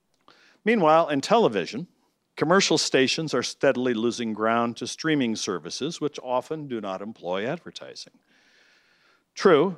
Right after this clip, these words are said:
computer sites are awash in little ads, both still and animated, yet these strangely resemble that sort seen in newspapers prior to nineteen hundred,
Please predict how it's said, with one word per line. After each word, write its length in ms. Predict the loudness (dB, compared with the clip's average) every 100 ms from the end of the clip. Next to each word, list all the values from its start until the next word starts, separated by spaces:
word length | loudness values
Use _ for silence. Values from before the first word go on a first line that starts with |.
| -6
computer 460 | -6 2 4 4
sites 400 | 2 2 2 0 -4
are 180 | -2 -2
awash 720 | -6 -4 -2 0 0 -4 -12 -10
in 120 | -6
little 280 | -4 -2 -4
ads, 420 | -6 -10 -12 -16 _ _ _ _ _ _ _ _ 0
both 220 | 0 0
still 400 | -6 2 4 4
and 100 | 4
animated, 640 | 4 4 0 -2 -4 -8 -14 _ _ _ _ _ _ _ _ _
yet 160 | -6 -4
these 160 | -4
strangely 680 | -4 0 2 2 2 0 0
resemble 580 | 0 2 2 4 4 4
that 220 | 2 0
sort 540 | -6 0 0 0 -6 -16 -16
seen 380 | -12 -4 0 2
in 140 | 2
newspapers 640 | 2 0 -2 -2 -2 -4 -8
prior 380 | -8 -4 -2 -2
to 140 | -4
nineteen 460 | -6 -6 -8 -10 -8
hundred, 520 | -6 -6 -6 -12 -14